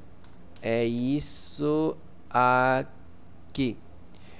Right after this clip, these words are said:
Por gentileza, no tempo oportuno, realize um vídeo repassando os links, realizar a pesquisa. Ah, eu tenho que fazer. No edital exige o item A, é, antecedentes criminais. No entanto, quando se realiza a pesquisa no browser, o navegador direciona para o site da Polícia Federal,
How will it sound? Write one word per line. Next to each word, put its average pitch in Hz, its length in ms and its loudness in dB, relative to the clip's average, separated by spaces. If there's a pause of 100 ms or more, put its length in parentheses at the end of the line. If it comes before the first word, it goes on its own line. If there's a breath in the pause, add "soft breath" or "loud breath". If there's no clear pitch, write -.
(320 loud breath)
Por 202 140 8
gentileza, 190 640 10
no 180 140 6
tempo 214 300 6
oportuno, 180 440 2
realize 196 320 2
um 208 60 6
vídeo 175 260 2
repassando 160 460 6
os 143 60 2
links, 156 360 2
realizar 143 360 6
a 143 40 6
pesquisa. 143 580 4
Ah, 131 160 8
eu 123 40 6
tenho 131 180 4
que - 60 -8
fazer. 127 360 6 (640 loud breath)
No 180 120 10
edital 180 420 10
exige 165 340 8
o 165 60 6
item 170 280 6
A, 143 220 6 (140)
é, 120 320 6
antecedentes 127 600 2
criminais. 143 520 6
No 185 100 8
entanto, 185 400 6
quando 190 300 6
se 185 160 2
realiza 147 400 8
a 131 60 6
pesquisa 139 480 4
no 120 100 4
browser, 139 400 6
o - 20 4
navegador 143 540 6
direciona 143 480 4
para 135 220 6
o 135 40 0
site 143 300 6
da 135 80 4
Polícia 156 260 0
Federal, 165 560 8